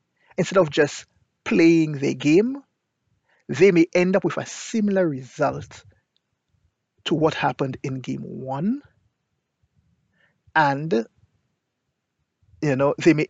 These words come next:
end up going into Boston down two. So they will have to be careful how they approach the game.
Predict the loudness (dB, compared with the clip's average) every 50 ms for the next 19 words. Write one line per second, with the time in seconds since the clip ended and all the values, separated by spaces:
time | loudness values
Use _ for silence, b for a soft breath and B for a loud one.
0 | 0 0 2 2 2 2 0 -2 -4 -12 -8 -4 0 2 2 2 0 -2 0 2
1 | 2 2 2 0 -2 -2 -4 0 2 0 0 0 -4 -12 -12 -10 -10 -10 -10 -14
2 | -18 -20 _ _ _ _ _ _ _ _ _ -20 -18 -16 -10 -6 -4 -4 -4 -4
3 | -6 -8 -10 -12 -14 -16 -18 _ _ _ _ _ _ _ _ _ _ _ _ -8
4 | -6 -6 -6 -8 _ _ _ _ _ _ _ _ _ _ _ _ _ _ _ _
5 | _ _ _ _ _ _ _ _ _ _ _ _ _ _ _ _ _ 2 4 6
6 | 6 6 6 4 2 -2 -6 -6 -6 -6 -6 -6 -6 -6 -6 -6 -4 -2 -2 -2
7 | -2 -4 -4 -2 -2 -2 -2 -2 -6 -6 -8 -8 -8 -8 -6 -6 -8 -10 -10 -8
8 | -6 -6 -6 -6 -8 -12 -20 -20